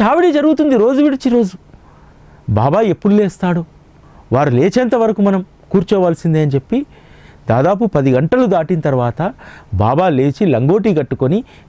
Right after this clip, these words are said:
కఫ్నీ వేసుకొని సిద్ధమై కూర్చుంటే దాదాపు అర్ధరాత్రి కావస్తున్నటువంటి ఆ సమయంలో తాత్యా వచ్చి యథావిధిగా వారికి జరీ శాలువా కప్పి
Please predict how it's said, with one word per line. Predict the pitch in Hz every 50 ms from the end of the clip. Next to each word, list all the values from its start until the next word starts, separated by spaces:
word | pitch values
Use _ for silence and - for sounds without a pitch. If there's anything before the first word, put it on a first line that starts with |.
| -
కఫ్నీ | - 120 - - 170 240 269
వేసుకొని | 233 196 175 147 - 139 - 143 160 214 277 - - - - - - - - - -
సిద్ధమై | - - 135 117 117 208 220 214 214 214
కూర్చుంటే | - - 175 151 - - - 143 131 - 139 156 220 - - - - - - - - - - - - - _ - -
దాదాపు | 98 104 135 160 170 -
అర్ధరాత్రి | 151 127 117 156 170 190 190 185 - 170
కావస్తున్నటువంటి | - 147 143 165 220 226 - - - 220 202 190 165 175 185 175 160 185 180
ఆ | 147 131 135
సమయంలో | 131 - - 120 135 156 165 156 151 127 131 160 196
తాత్యా | 190 - 123 113 113 - - 208 214
వచ్చి | 190 165 156 - - - - 143 196 254 - - - - - - - - - - - - - -
యథావిధిగా | 110 113 127 156 190 226 226 196 220 180 202 196 190
వారికి | 180 175 170 165 165 - - 160 127 117 139 180
జరీ | 170 127 127 120 127 175 208
శాలువా | 180 - 190 175 165 156 156 147
కప్పి | 135 - - 110 - - - 151 226